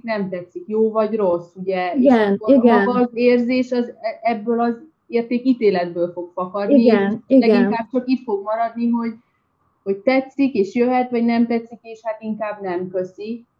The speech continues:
Speaker 1: Még
Speaker 2: Mhm.
Speaker 1: ugye az empátiánál, mivel nem ez az érzés van a fókuszban, meg nem, nem az értékítéletet helyezem előtérbe,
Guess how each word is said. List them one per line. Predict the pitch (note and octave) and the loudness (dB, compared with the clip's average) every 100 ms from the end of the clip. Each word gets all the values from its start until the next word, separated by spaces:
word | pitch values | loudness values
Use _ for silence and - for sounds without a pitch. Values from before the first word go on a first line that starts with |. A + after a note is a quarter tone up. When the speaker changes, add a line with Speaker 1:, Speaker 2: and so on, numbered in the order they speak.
| _ | _
Speaker 1:
Még | G#3+ G#3+ | -8 -4
Speaker 2:
Mhm. | G#3 | -2
Speaker 1:
ugye | A3 A3+ | 0 0
az | G#3+ G#3+ | 0 -2
empátiánál, | A3+ A#3 A#3+ A#3 B3 A#3+ A#3 A#3 A3+ A3+ A3+ | -2 0 0 -2 -2 -2 0 -2 -2 -2 -2
mivel | A3+ A3 G#3+ G#3 - | -2 -2 -4 -6 -10
nem | A3 A#3 A#3+ A#3 | -4 0 2 0
ez | - G#3+ | -2 -6
az | G#3+ G#3 | -6 -2
érzés | G#3 F#3+ G3+ G3+ - G3 | -2 -2 -4 -4 -8 -8
van | G3+ | -6
a | G3 | -6
fókuszban, | G3 C#4 B3+ - F#3+ F3+ F#3+ G3 | -2 0 0 -2 -12 -6 -6 -6
meg | G#3+ G#3 | -8 -8
nem, | A3 G3+ E3+ - | -6 -6 -10 -8
nem | A3 G#3+ | -6 -4
az | G3+ | -4
értékítéletet | A3 A3+ A3+ G#3+ A3+ A3 G3 F#3+ F#3 F#3+ _ F#3+ F#3+ | -2 -4 -4 -8 -8 0 0 2 -2 -8 _ -10 -8
helyezem | G#3+ G3+ G3 G3+ G#3 | -8 -6 -6 -6 -4
előtérbe, | A3+ G3 F#3 F#3+ F#3 F#3 G#3 A#3 - | -4 -4 -6 -6 -6 -4 -6 -6 -10